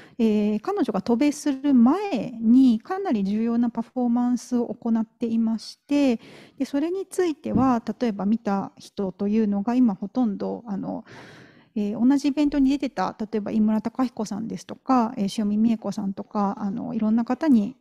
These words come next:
話を伺いに行ったんですけれども、やはり皆さんなかなか覚えておられるわけではないと。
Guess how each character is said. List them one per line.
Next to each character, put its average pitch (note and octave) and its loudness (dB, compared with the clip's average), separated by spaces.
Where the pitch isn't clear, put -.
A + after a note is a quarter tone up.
話 G#3 -2
を G3+ -4
伺 G#3+ -2
い A3+ 4
に A3 4
行 G#3+ 0
っ - -20
た C4 2
ん A#3 4
で G#3+ 0
す G#3 -8
け G3 -6
れ G3 -4
ど G3+ -4
も、 G#3+ 0
や B3 2
は D#4+ -2
り A3+ 0
皆 G#3+ 2
さ G#3 -6
ん D#3+ -8
な F3+ -4
か F#3+ -4
な G3 -2
か - -8
覚 G#3 -4
え G3 -6
て - -10
お A3 -6
ら G#3 -4
れ G#3+ -4
る - -8
わ A3 0
け A3 -10
で G3 -10
は - -10
な G#3 -8
い A#3 -12
と。 - -20